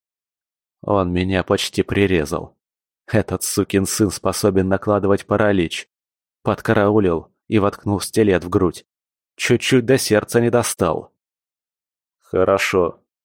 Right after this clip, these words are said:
Всем занять круговую позицию, оружие на изготовку. Фонарями подаём световой сигнал", рявкнул Максим. "Как ты себя вообще чувствуешь? Голова не кружится, не тошнит?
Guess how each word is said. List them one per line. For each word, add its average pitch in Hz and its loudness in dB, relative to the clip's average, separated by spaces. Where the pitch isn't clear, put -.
Всем 110 2
занять 110 2
круговую 110 4
позицию, 95 0
оружие 107 4
на 110 4
изготовку. 101 0
Фонарями 110 2
подаём 110 4
световой 107 2
сигнал", 104 0
рявкнул 98 0
Максим. 95 -2
"Как 107 0
ты 120 2
себя 120 4
вообще 117 2
чувствуешь? - -4
Голова 95 2
не 95 2
кружится, - 0
не 101 -2
тошнит? 107 0